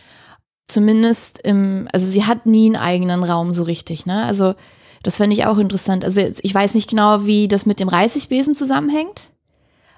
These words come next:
aber zumindest haben wir im London, haben wir dieses, das, dieses Klopfen markiert halt, dass jemand in diesen Raum rein möchte, also in das Haus. Und später hat sie halt einen eigenen Raum, aber auch,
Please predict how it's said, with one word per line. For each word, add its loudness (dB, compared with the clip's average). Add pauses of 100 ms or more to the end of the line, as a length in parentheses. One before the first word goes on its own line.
aber 0
zumindest 2
haben 0
wir 2 (340)
im 2
London, 2
haben 2
wir 2
dieses, 0
das, -4 (400)
dieses 0
Klopfen 2
markiert 0
halt, 0
dass -2
jemand 0
in -4
diesen 0
Raum 0
rein 2
möchte, 2
also -2
in -2
das -4
Haus. -4 (840)
Und 2
später 0
hat 0
sie 0
halt 2
einen -2
eigenen 0
Raum, 0
aber 0
auch, -4